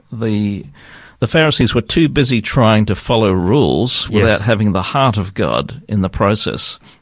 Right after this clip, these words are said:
Speaker 1: Now, anything, of course, can arise out of legalism on the one hand, or it can arise out of a, a liberated heart of worship on the other. And when we've got that liberated heart of worship,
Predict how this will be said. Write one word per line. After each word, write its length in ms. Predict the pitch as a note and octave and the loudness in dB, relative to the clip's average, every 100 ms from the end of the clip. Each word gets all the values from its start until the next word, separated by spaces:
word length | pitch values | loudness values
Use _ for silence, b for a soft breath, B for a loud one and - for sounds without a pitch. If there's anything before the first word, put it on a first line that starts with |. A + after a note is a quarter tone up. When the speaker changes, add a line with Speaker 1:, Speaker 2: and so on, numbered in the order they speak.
| - | -4
Speaker 1:
Now, 240 | G#2 F2 - | -2 -2 -2
anything, 480 | B2+ D3+ C#3 G2 F#2+ | 0 2 2 0 0
of 120 | G2+ - | -6 -6
course, 300 | A#2 F#2 - | -4 -2 -4
can 360 | - F#2+ F#2 - | -2 -2 -2 -2
arise 380 | G2 F#2+ F#2+ | 0 2 2
out 160 | F#2+ F2 | 0 -2
of 100 | E2+ | -2
legalism 580 | G2 A#2 E2 E2+ F#2 F#2 | -2 -2 -2 -6 -2 -2
on 100 | G2 | -2
the 60 | C#2 | -2
one 240 | D#2 A2 | -2 -2
hand, 420 | E2+ C2+ D#2+ D3+ B B B B B | -2 -4 -4 -6 B B B B B
or 480 | - A2+ F2+ B2 D#3+ - | -2 2 2 2 -2 -4
it 200 | B2 - | -6 -4
can 180 | - A2 | -2 0
arise 440 | A2 A2+ A#2+ A2 | 2 2 2 0
out 240 | F#2 G#2+ A#2 | -2 0 -2
of 360 | G2 G2+ - - | -4 -8 -16 -14
a, 180 | G2+ - - | -12 -12 -8
a 120 | G#2+ | -2
liberated 580 | G#2 D3+ D#3+ E3 E3 B2+ | 0 0 2 2 2 -2
heart 360 | - C#3+ C3 B2+ | -4 -2 -2 -2
of 160 | A#2+ | -4
worship 460 | A2 A2 G2 - - | -2 -2 -2 -4 -4
on 100 | G2 | -2
the 80 | F#2+ | 0
other. 260 | F#2 - - B B B B | 0 -4 -8 B B B B
And 100 | A2 | 2
when 100 | A#2 | 4
we've 100 | A2 | 2
got 140 | A2 - | 0 0
that 200 | G#2 - | -2 0
liberated 580 | A#2+ F3 E3+ E3 A2+ G#2 - | -2 0 2 2 0 -4 -2
heart 240 | C3 A#2 | 0 2
of 160 | G#2+ F#2 | 0 -4
worship, 540 | F#2+ B2 C#3+ - - | -2 -2 0 -4 -6